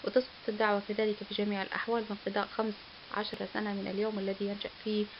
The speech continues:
هذا الحق. من هذا النص أن دعوى التعويض بالإتراء بلا سبب تتقادم بانقضاء ثلاث سنوات من أمتى؟ تبدأ من اليوم اللي يعلم فيه المفتقر بحقه في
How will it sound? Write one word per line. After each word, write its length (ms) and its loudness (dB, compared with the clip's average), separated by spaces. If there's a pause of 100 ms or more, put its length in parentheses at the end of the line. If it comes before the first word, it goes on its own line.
(180)
هذا 360 4
الحق. 260 -2 (800)
من 100 4
هذا 280 8
النص 240 2 (320)
أن 240 0
دعوى 360 12
التعويض 540 8 (140)
بالإتراء 480 10
بلا 340 6
سبب 260 8 (960)
تتقادم 800 12
بانقضاء 460 10
ثلاث 360 8
سنوات 520 8
من 180 6
أمتى؟ 600 10 (420)
تبدأ 280 8
من 240 4
اليوم 240 8
اللي 140 4
يعلم 360 6
فيه 500 8
المفتقر 600 6 (1700)
بحقه 760 10 (460)
في 340 8